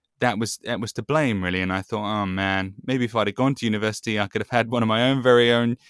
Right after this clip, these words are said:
university halls, flats. Wow, with a communal toilet. Imagine that." And then you got to fight for an oven ring.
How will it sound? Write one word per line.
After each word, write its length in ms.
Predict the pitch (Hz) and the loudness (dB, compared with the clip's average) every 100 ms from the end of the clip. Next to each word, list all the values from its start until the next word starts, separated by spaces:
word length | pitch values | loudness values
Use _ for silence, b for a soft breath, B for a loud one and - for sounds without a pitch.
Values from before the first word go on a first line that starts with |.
| b | b
university 480 | 127 127 127 127 123 | -2 2 2 2 -2
halls, 340 | 127 131 123 | 0 0 0
flats. 480 | - 131 123 - - | -2 0 0 -2 -2
Wow, 240 | 117 127 | 2 4
with 100 | 117 | 4
a 40 | 107 | 0
communal 420 | - 127 123 113 | 0 0 2 0
toilet. 460 | - 127 123 113 - | 0 2 4 2 0
Imagine 500 | 110 117 117 113 113 | -2 -2 -2 -2 0
that." 300 | 117 113 - b b b - | 0 -2 -6 b b b -10
And 140 | 113 | -6
then 100 | 110 | -4
you 100 | 117 | -2
got 100 | 123 | 2
to 80 | 120 | 2
fight 400 | - 139 123 - | 0 0 0 -2
for 220 | - 120 | 0 2
an 80 | 117 | 4
oven 280 | 120 123 113 | 4 2 0
ring. 300 | 110 98 | 2 0